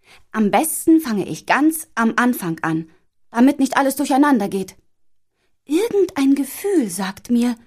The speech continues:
dass diese Einzelheiten eines Tages für die Geschichtsschreiber wichtig sein werden. Denn ich komme mir vor wie ein Versuch. Das heißt, ein Versuchsobjekt.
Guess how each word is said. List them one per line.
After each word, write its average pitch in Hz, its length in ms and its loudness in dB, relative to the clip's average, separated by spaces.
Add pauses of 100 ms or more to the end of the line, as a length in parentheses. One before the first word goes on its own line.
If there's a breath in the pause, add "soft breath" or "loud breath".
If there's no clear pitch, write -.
(180 soft breath)
dass 320 240 -8
diese - 340 -6
Einzelheiten 190 880 -4
eines 349 480 0
Tages 254 480 -4
für 233 160 -6
die 190 120 -6
Geschichtsschreiber 165 1200 -6
wichtig - 400 -2
sein 156 260 -2
werden. - 380 -10 (920)
Denn 165 120 0
ich 165 120 0
komme 254 240 0
mir 175 140 -2
vor 285 240 0
wie 262 80 0
ein 214 160 0
Versuch. 208 420 -4 (1000)
Das 226 160 -8
heißt, 254 280 0
ein 220 120 0
Versuchsobjekt. 214 1040 -4